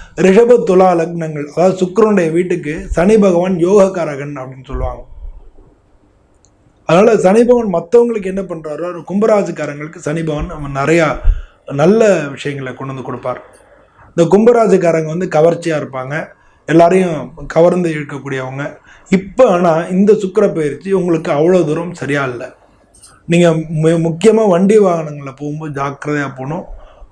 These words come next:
விபத்துகள் ஏற்படுறதுக்கான வாய்ப்புகள் நிறையா இருக்கு. அது மாதிரி பல பேர் வீடு கட்டுறதுக்கெல்லாம் ஆரம்பிச்சிருந்தீங்கன்னா அதுல வந்து தேக்க நிலை ஏற்படுறதுக்கும் வாய்ப்புகள் இருக்கு. நீங்க அனாவசியமா இப்ப வந்து, அஹ்,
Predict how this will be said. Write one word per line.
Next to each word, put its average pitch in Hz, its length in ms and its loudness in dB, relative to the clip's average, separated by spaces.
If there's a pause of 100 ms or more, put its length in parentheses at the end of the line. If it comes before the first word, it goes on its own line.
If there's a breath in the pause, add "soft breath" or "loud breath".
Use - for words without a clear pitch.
விபத்துகள் 180 520 4
ஏற்படுறதுக்கான 131 640 -4
வாய்ப்புகள் 147 520 0
நிறையா 135 300 -2
இருக்கு. 127 240 -8 (2000)
அது 165 120 4
மாதிரி 226 220 4
பல 190 280 2
பேர் 220 200 2
வீடு 226 260 0
கட்டுறதுக்கெல்லாம் 175 720 -6
ஆரம்பிச்சிருந்தீங்கன்னா 160 880 -8 (320 soft breath)
அதுல 202 360 4
வந்து 196 360 -2
தேக்க 202 380 2
நிலை 160 340 -4
ஏற்படுறதுக்கும் 147 640 -10
வாய்ப்புகள் 127 520 -8
இருக்கு. - 200 -16 (3000)
நீங்க 190 220 6
அனாவசியமா 214 640 4
இப்ப 180 180 -2
வந்து, 190 200 2
அஹ், 175 520 -2